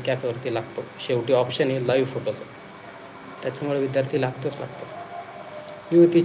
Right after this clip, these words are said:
छोटीशी आर आर बी ग्रुप डीबद्दल माहिती. व्हिडिओ आवडल्यास चॅनलला लाईक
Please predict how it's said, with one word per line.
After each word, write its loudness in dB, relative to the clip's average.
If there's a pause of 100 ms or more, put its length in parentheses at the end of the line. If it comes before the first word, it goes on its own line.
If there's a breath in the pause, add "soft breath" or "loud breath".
छोटीशी 2
आर 2
आर 4
बी 4
ग्रुप 0
डीबद्दल 2
माहिती. -4
व्हिडिओ -2
आवडल्यास 4
चॅनलला 4
लाईक 4